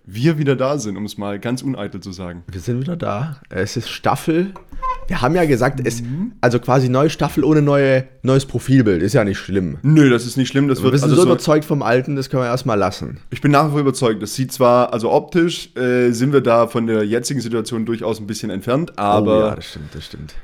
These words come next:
Speaker 2: Ja,
Speaker 1: Ähm,
Speaker 2: irgendein Update wird's vielleicht
Speaker 1: ja,
Speaker 2: bald.
Speaker 1: das werden wir, das werden wir irgendwann machen.
Speaker 2: Ja.
Speaker 1: Nee.
Speaker 2: Ihr, ihr hört uns ja nur, ihr seht uns ja nicht.
Speaker 1: Eben, das ist,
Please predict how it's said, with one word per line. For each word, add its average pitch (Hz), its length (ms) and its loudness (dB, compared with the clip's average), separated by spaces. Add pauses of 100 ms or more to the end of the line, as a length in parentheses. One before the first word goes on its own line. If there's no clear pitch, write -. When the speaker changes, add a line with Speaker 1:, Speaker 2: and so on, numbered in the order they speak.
Speaker 2:
Ja, 95 220 0
Speaker 1:
Ähm, 95 220 0
Speaker 2:
irgendein 117 400 2
Update 90 320 0
wird's 82 220 -8
vielleicht 78 300 -6
Speaker 1:
ja, 120 340 2
Speaker 2:
bald. 127 120 4
Speaker 1:
das 113 160 -2
werden 131 120 2
wir, 127 100 2
das 127 180 0
werden 135 140 2
wir 131 80 2
irgendwann 127 320 2
machen. 123 280 -2 (120)
Speaker 2:
Ja. 71 60 -12 (320)
Speaker 1:
Nee. 135 120 6
Speaker 2:
Ihr, - 160 6
ihr 131 160 6
hört 123 240 4
uns 92 160 -2
ja 80 100 -2
nur, 78 160 -6
ihr 92 100 -2
seht 92 200 0
uns 78 140 -6
ja 71 100 -6
nicht. 58 120 -2
Speaker 1:
Eben, 123 260 4
das 113 180 -2
ist, - 220 -12